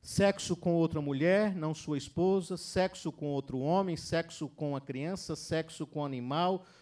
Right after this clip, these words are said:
ou seja, e aí a gente vê a depravação humana.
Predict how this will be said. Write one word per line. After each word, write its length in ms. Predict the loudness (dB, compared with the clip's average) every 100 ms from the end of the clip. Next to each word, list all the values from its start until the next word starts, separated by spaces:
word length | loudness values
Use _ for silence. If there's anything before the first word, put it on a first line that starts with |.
| _
ou 120 | -10
seja, 440 | -2 2 4 4 2
e 120 | 2
aí 200 | 2 4
a 80 | 2
gente 300 | 0 -4 -4
vê 280 | -2 0 2
a 60 |
depravação 760 | 2 0 0 0 2 0 0 0
humana. 420 | 2 0 -2 -6